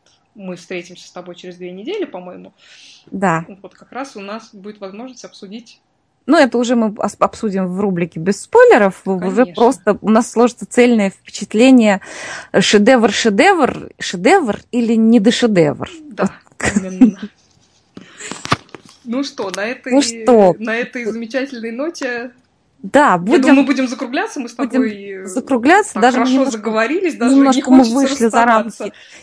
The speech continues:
Speaker 2: часа, да, и спасибо огромное тем, кто дослушал до конца.
Speaker 1: Да, всем спасибо огромное.
Speaker 2: Надеюсь, в следующий раз будет
Speaker 1: Присоединяйтесь к нам.
Speaker 2: интереснее. Мы были вдвоем, но в следующий раз, я надеюсь, мы уже будем с кем-нибудь ещё.
Speaker 1: Да, надеюсь, что кто-то будет с нами, и надеюсь, что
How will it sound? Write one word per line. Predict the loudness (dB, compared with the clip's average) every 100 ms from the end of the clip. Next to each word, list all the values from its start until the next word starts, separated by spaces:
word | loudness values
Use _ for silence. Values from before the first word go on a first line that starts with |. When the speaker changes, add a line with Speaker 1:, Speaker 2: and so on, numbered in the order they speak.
| _
Speaker 2:
часа, | 2 2 0
да, | -4 0 2
и | 0
спасибо | -4 -8 -6 0 0
огромное | 2 0 0 -2 -2
тем, | -4 -8
кто | -6
дослушал | -2 -2 -2 -6 -6
до | -4
конца. | 0 0 0 -4 -6 -6
Speaker 1:
Да, | -8 -10
всем | -12 -18 -20
спасибо | -18 -18 -18 -16 -14 -12 -12
огромное. | -12 -10 -10 -8 -10 -8 -10 -6
Speaker 2:
Надеюсь, | -6 -4 -4
в | -2
следующий | -4 -2 0
раз | 0
будет | 0 -2
Speaker 1:
Присоединяйтесь | -2 -6
к | -2
нам. | 0
Speaker 2:
интереснее. | 0 0 -2
Мы | 0 2 0
были | 0 0
вдвоем, | 0 0 2 2 0
но |
в | -4
следующий | -4 -4 -4 -2
раз, | -2 -2
я |
надеюсь, | -4 -2 -4
мы | -4
уже | -6 -6
будем | -4 -4 -4
с | -2
кем-нибудь | 0 2 0 -2 -8 -8
ещё. | -10 -8 -4
Speaker 1:
Да, | -4 -4
надеюсь, | -10 -12 -12 -12
что | -16
кто-то | -20 -14 -12 -12
будет | -14 -18 -16
с | -12
нами, | -10 -8
и | -10 -12 -16
надеюсь, | -16 -14 -16
что | -16 -16 -14 -10